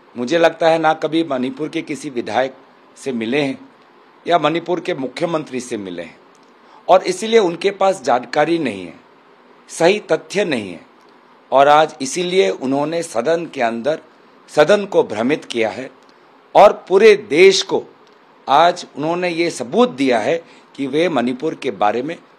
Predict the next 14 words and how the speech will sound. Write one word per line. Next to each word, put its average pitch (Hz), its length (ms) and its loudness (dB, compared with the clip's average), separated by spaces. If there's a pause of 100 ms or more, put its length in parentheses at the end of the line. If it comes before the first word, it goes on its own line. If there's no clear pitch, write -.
(220)
कुछ 214 260 2
नहीं 104 220 -4
जानते। - 380 -14 (1800)
अगर 170 240 2
वास्तविक 160 640 2
में 175 120 -2
मणिपुर 160 580 -2 (140)
की 165 100 -4
स्थिति 151 440 -6 (380)
संतुलित 165 580 0
होती 135 300 -4 (1500)
तो 160 160 8
क्या 131 220 2
भाजपा 117 520 2